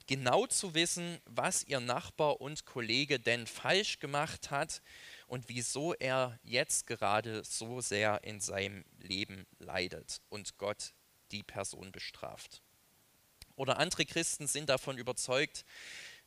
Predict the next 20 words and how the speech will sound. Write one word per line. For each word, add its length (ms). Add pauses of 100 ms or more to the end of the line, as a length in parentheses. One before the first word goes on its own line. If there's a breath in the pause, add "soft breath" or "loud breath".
dass 220
es 260
ihnen 300
und 300
ihrer 220
Familie 640
so 180
gut 400
geht 460 (140)
und 220
ihnen 220
noch 160
nie 340
etwas 340
Schlimmes 420
in 120
ihrem 220
Leben 240
passiert 480
ist, 320